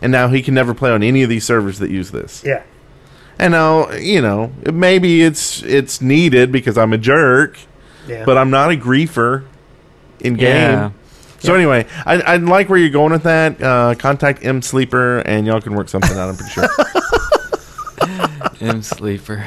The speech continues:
Speaker 1: But until then, Devin has an idea that if you only had four, or a question, I guess.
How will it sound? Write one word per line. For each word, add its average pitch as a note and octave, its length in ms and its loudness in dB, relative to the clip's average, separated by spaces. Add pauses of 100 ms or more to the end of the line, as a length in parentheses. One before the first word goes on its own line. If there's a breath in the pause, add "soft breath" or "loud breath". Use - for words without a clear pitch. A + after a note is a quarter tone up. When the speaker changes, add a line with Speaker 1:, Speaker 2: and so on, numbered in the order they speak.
(100)
Speaker 1:
But D#3+ 160 2
until G#3+ 680 4
then, E3 400 4
Devin F#3 300 4
has D#3+ 240 2
an D3 80 -2
idea D3 500 4
that C#3+ 180 2
if C#3+ 160 -2
you C#3 400 4
only D#3 240 2
had C#3+ 180 0
four, C#3+ 260 0
or C3+ 180 4
a A#2+ 60 -4
question, C3 440 0
I F#2+ 100 -2
guess. F2+ 520 -8